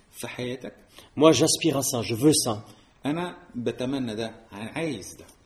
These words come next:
Speaker 2: Et je crois que Dieu va nous permettre de vivre encore des choses nouvelles.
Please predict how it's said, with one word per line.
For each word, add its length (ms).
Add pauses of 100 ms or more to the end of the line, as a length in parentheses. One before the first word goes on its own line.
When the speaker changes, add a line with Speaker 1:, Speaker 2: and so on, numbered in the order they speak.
Speaker 2:
Et 60
je 100
crois 200
que 60
Dieu 200
va 160
nous 120
permettre 400
de 100
vivre 320
encore 240
des 100
choses 240
nouvelles. 500